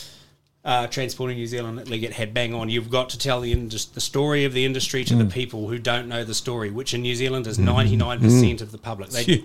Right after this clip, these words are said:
Speaker 1: they,
Speaker 2: exactly.
Speaker 1: you know, they just, they,
Speaker 2: Yeah.
Speaker 1: you know, the reason that roading is such a huge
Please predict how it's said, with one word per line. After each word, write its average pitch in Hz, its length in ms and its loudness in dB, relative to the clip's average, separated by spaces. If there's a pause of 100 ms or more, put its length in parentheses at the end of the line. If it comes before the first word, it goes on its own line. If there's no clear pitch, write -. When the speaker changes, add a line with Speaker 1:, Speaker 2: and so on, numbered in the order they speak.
(200)
Speaker 1:
they, 127 60 -6
Speaker 2:
exactly. 123 400 -2
Speaker 1:
you 110 60 0
know, 131 160 2
they 127 140 0
just, - 440 -4
they, 131 280 -2
Speaker 2:
Yeah. 104 160 -2 (320)
Speaker 1:
you 156 100 2
know, 156 100 2
the 147 180 -4
reason 156 640 2
that 139 280 2
roading 131 520 2
is 127 180 -4
such 139 260 -4
a 120 40 -10
huge 135 440 -6